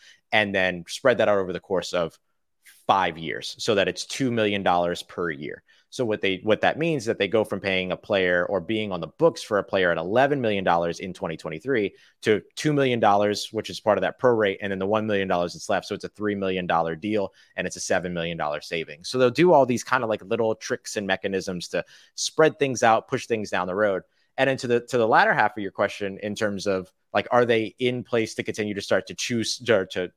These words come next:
begin to choose some of this away? They actually are, interestingly enough.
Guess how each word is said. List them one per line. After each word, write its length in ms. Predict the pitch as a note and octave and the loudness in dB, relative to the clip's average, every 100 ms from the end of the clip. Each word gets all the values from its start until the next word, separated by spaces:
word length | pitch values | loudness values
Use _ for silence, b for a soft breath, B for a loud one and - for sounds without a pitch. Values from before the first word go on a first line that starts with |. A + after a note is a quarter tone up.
| - | -8
begin 240 | G2 A2+ | -2 -2
to 80 | G2 | -4
choose 200 | - G2+ | -8 -8
some 120 | G2+ | -6
of 40 | |
this 160 | F#2 - | -8 -4
away? 260 | G#2+ A2+ - b b | 0 0 -2 b b
They 60 | D3+ | 2
actually 360 | G#3+ - C3 - | 2 2 -4 2
are, 340 | C3+ A#2 D#2 | 4 4 2
interestingly 600 | G#2+ A2 G#2 F#2+ - F2 | -2 -4 -2 -2 -4 -8
enough. 200 | E2 E2 | -6 -6